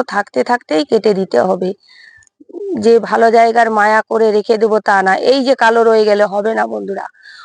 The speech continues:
পুরো এই অংশটিকে আমাদেরকে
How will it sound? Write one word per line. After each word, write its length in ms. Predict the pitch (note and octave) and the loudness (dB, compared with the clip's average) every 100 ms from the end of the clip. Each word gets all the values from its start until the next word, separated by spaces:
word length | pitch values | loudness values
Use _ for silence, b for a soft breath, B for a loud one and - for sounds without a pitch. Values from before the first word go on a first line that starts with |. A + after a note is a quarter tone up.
| B B _ | B B _
পুরো 400 | B3 C4 C#4 C#4 - B3+ | -2 2 4 2 0 0
এই 220 | B3 B3+ | 2 2
অংশটিকে 880 | G#3+ G#3+ A3 B3 A3 A#3 - A3 A#3 - | 2 0 -2 -4 -4 -6 -2 -2 -2 -4
আমাদেরকে 680 | G3 G3 F#3+ F#3+ - A#3 D4 | -4 -2 -2 -2 0 2 2